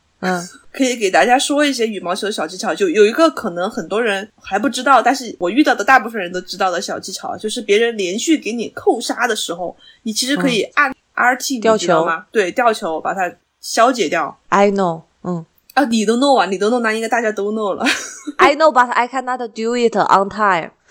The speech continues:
Speaker 1: <laughs>
Speaker 2: 为啥？那很简单呀。
Speaker 1: I can only press two buttons at the same time.
Speaker 2: 你为啥就突然就 whole sentence 了？<laughs>
Speaker 1: 我想想，因为就我脑子不够 fast，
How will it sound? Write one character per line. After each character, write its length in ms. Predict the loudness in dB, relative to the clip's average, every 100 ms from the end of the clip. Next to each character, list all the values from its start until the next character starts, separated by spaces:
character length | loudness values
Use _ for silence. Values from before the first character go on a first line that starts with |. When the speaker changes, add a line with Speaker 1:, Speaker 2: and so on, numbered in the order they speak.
| 0 0 -2
Speaker 1:
<laughs> 500 | -4 2 2 2 2
Speaker 2:
为 120 | 2
啥？ 300 | 4 2 2
那 140 | 0
很 180 | 0 -2
简 220 | -2 -4
单 180 | -4 -6
呀。 300 | -6 -10 -14 -4
Speaker 1:
I 140 | -2
can 160 | 0 0
only 340 | 0 0 0
press 380 | -2 4 4 4 -4
two 280 | -2 -2
buttons 540 | 2 2 2 0 -4 -4
at 180 | -2 0
the 120 | 0
same 320 | 0 0 0
time. 360 | -4 -6 -6 -10 _ _ _ _
Speaker 2:
你 100 | 0
为 140 | 0
啥 160 | 4 2
就 100 | 2
突 180 | -4 0
然 120 | 2
就 120 | 0
whole 340 | 0 0 2 2
sentence 560 | 0 -2 -4 -4 -4
了？ 180 | -4 -4 -6 -8 -14 -20 -4 -2
<laughs> 440 | 2 2 0 _ -10
Speaker 1:
我 60 |
想 200 | -2 0
想， 180 | 2 0 -4 _ _ _
因 120 | -2
为 300 | 2 2 0
就 160 | 0 2
我 160 | 2 4
脑 220 | 4 4
子 140 | 0
不 140 | -6 -2
够 200 | 0 0
fast， 600 | 0 0 0 -2 -4